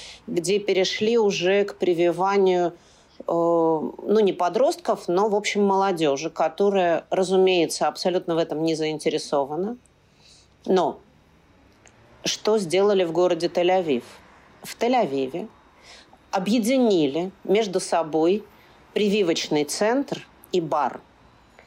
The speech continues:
Заведение называется «Корона», разумеется. И всякий привившийся получает хорошую порцию, то есть сначала дозу вакцины, а потом дозу пива.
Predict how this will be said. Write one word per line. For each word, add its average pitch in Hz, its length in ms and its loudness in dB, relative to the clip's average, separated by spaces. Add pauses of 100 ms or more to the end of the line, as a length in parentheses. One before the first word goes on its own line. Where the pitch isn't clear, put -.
(760)
Заведение 185 600 0
называется 202 760 0
«Корона», 165 680 -2 (100)
разумеется. 175 760 0 (960)
И 196 120 -2
всякий 240 400 -4
привившийся 190 960 -2 (100)
получает 240 720 0 (140)
хорошую 202 680 0
порцию, 220 440 -2
то 208 60 -2
есть 196 120 -4
сначала 214 400 0
дозу 185 300 0
вакцины, 262 560 0
а 180 100 0
потом 240 360 0
дозу 220 280 0
пива. 147 580 0